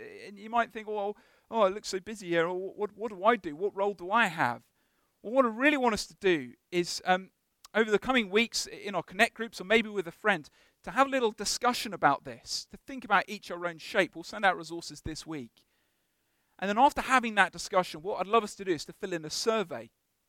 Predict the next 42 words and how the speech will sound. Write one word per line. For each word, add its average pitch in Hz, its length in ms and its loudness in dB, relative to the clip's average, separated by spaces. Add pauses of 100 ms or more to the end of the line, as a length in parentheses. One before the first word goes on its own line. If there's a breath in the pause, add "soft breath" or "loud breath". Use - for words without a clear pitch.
(640)
Um, 165 240 -2
so 185 240 -2 (100)
next 180 220 -8
slide, 156 240 -2
Mark, 135 340 -2
if, 175 200 -14
um, 165 180 6 (320 soft breath)
you 175 100 -14
could - 60 -20
pull 170 160 -12
it 151 100 -6
up. 151 280 0 (320)
Wh-, - 180 -20
what 233 140 2
we 214 80 -4
want 208 140 -6
us - 100 -12
to 185 80 -20
do 185 160 4
is - 120 -6 (200)
each 240 240 -12
of 214 60 -14
you 196 40 -12
to 185 80 -18
find 247 380 -2
your 180 160 -2
own 156 100 -4
shape - 380 -4
through 233 180 -14
that, 196 300 0
uh, 147 100 -10 (180)
through 202 200 -14
the 170 80 -14
discussion, 180 440 -4
through 240 220 -12
thinking 190 320 -14
about 127 240 0
it, 156 160 -12 (1000)
fill 233 120 -2
in 226 120 0
that 185 180 -4
survey, 131 640 0